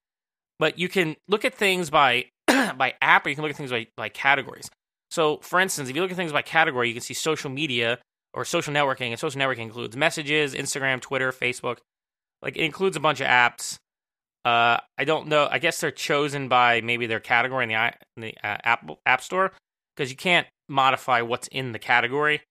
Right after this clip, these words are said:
but you can add a limit to the ca-, whole category. <clears throat> And then you can also, you could add multiple categories into a limit. So you can say, "I only wanna use social networking apps for, like, two hours a day maximum," or something like that.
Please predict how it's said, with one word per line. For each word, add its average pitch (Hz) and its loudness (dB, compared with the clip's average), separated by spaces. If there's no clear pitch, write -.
but 143 -2
you - -10
can 180 2
add 139 4
a 117 -2
limit 139 -2
to 135 -6
the 113 -12
ca-, 117 -6
whole 160 -4
category. 117 -4
<clears throat> 160 -8
And 143 -4
then 143 2
you 131 -8
can 131 -4
also, 127 0
you 131 -12
could 135 0
add 123 4
multiple 143 -2
categories 123 0
into 113 -8
a - -6
limit. 117 -4
So - -12
you 135 -8
can 135 -4
say, 131 2
"I 139 2
only 156 0
wanna 151 2
use 135 -4
social 135 -4
networking 127 -4
apps 120 -2
for, - -16
like, 110 -4
two 240 4
hours 175 6
a 139 -8
day 117 0
maximum," 113 -2
or 110 -14
something 113 -6
like 98 -10
that. - -10